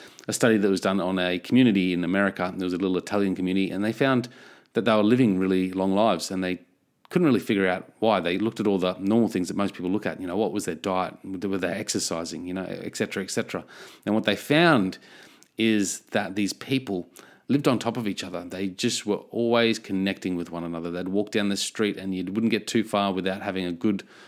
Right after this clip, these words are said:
conversation. You knew the health of your neighbour. You knew what was going on in their lives. I mean, I don't know if we need to know all that detail, but certainly it seemed to be that relationships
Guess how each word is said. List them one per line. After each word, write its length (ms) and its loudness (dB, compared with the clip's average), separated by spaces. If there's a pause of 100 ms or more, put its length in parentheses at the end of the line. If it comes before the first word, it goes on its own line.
(180)
conversation. 800 -2
You 80 0
knew 480 4
the 120 -4
health 340 -4
of 160 -6
your 100 -2
neighbour. 380 -2 (340)
You 160 0
knew 380 2
what 180 -2
was 160 -4
going 260 -2
on 120 2
in 100 2
their 120 0
lives. 500 -8
I 60 -6
mean, 380 -6 (320)
I 80 -4
don't 140 2
know 100 4
if 120 -4
we 100 0
need 200 0
to 100 -6
know 380 0 (360)
all 240 2
that 260 0
detail, 380 0
but 160 -6
certainly 560 0 (300)
it 160 -6
seemed 320 0
to 80 -10
be 220 -2
that 120 -4
relationships 880 -4